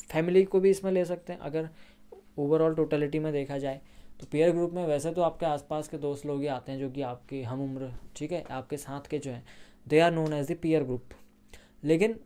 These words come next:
अगर आपको evaluation के terms में देखना है तो बेल्टें कौन मारता है?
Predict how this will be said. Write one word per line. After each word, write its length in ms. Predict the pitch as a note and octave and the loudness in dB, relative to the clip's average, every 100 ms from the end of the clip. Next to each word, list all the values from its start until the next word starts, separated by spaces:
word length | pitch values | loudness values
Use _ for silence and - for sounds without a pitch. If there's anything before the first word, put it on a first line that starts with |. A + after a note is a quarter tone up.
| - - - | -20 -18 -6
अगर 180 | G#3 F3 | 0 2
आपको 260 | E3 G3 | 2 4
evaluation 600 | E3+ C#3 C#3+ D3+ D3 F3+ | 4 4 2 2 0 -2
के 60 | F#3+ | -2
terms 260 | F3+ E3 D#3+ | -2 -2 -2
में 100 | D#3+ | 0
देखना 260 | C#3 B2+ | 0 -2
है 140 | A2 - - - - - - - - - - - - - | -10 -14 -20 -20 -20 -20 -20 -20 -20 -20 -20 -20 -20 -14
तो 60 | |
बेल्टें 380 | B2+ C#3 C#3+ F3 | 0 2 4 2
कौन 140 | E3 D#3+ | 0 -2
मारता 360 | C#3+ B2 - | -4 -4 -8
है? 120 | A#2 | -14